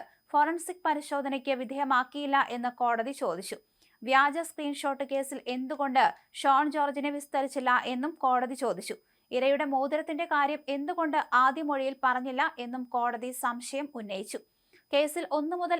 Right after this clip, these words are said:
ആറ് വരെയുള്ള പ്രതികൾക്ക് വിവിധ സാഹചര്യങ്ങൾ കണക്കിലെടുക്കുമ്പോൾ വധശിക്ഷയോ ജീവപര്യന്തമോ നൽകേണ്ട സാഹചര്യമില്ലെന്നാണ് വിധിയിൽ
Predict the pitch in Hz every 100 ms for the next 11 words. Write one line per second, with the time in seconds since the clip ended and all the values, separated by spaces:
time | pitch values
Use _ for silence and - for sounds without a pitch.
0 | - 269 311 330 311 302 294 294 262 254
1 | 254 254 208 208 226 254 294 302 277 294
2 | 311 311 294 302 294 262 262 254 240 240
3 | 247 320 _ _ - 285 294 339 330 311
4 | 311 - 220 269 277 311 311 269 262 254
5 | 247 - - 240 247 240 285 285 285 247
6 | 262 240 254 247 226 233 214 196 - _
7 | _ _ _ - 311 320 320